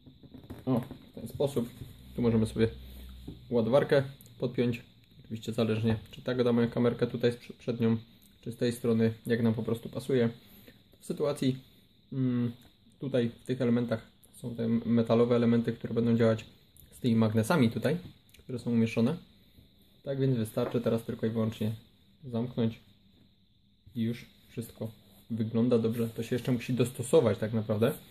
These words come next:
Dostosować to znaczy tutaj ten element jest całkowicie nowy. Tutaj w tym miejscu.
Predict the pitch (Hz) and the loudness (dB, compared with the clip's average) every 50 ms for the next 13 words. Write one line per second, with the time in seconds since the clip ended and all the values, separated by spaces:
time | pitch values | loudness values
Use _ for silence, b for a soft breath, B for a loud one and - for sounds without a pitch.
0 | B B B B B - 117 117 117 - 123 117 - 135 139 123 135 120 113 131 | B B B B B -10 -8 -8 -6 -6 -4 -4 0 2 2 2 2 2 2 2
1 | 135 131 135 123 - B B B B B B - - - 135 131 127 120 110 90 | 2 2 0 0 -2 B B B B B B -18 -12 -8 -4 -2 -2 0 0 2
2 | 92 117 123 131 123 117 113 113 - B B B B B - - 127 123 - 135 | 2 4 4 6 6 6 4 4 0 B B B B B -4 0 0 2 2 2
3 | 127 127 131 - 135 131 131 120 104 104 110 - - - - - _ _ _ _ | 2 2 4 4 6 8 8 6 6 4 0 -4 -8 -16 -20 -20 _ _ _ _
4 | _ _ _ _ _ _ _ _ _ - - 113 - 113 113 - 110 107 107 107 | _ _ _ _ _ _ _ _ _ -16 -16 -14 -12 -12 -8 -4 0 2 2 2
5 | 107 107 - - | 2 0 -2 -8